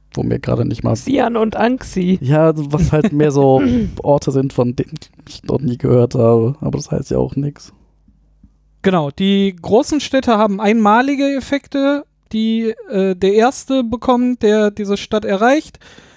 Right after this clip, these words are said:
Speaker 3: Wenn man eine Stadt erreicht, also wirklich in dieser Stadt angehalten hat
Speaker 1: Mhm.
Speaker 3: oder stehen bleibt, äh, kriegt man als allererster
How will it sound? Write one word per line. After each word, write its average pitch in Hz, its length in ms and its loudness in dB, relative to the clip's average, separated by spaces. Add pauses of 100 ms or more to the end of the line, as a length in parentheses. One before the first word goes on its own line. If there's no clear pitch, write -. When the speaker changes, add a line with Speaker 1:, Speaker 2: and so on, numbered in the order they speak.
(280)
Speaker 3:
Wenn 208 120 2
man 247 140 2
eine 226 200 2
Stadt 226 260 0
erreicht, 220 540 2
also 190 260 2
wirklich 233 380 -2
in 233 180 2
dieser 208 260 2
Stadt - 380 -2
angehalten 180 680 2
hat 214 140 0
Speaker 1:
Mhm. 147 140 2
Speaker 3:
oder 185 300 0
stehen 226 500 2
bleibt, 190 540 0
äh, 185 220 -6
kriegt - 320 -8
man 202 200 0
als - 240 -8
allererster 214 800 -2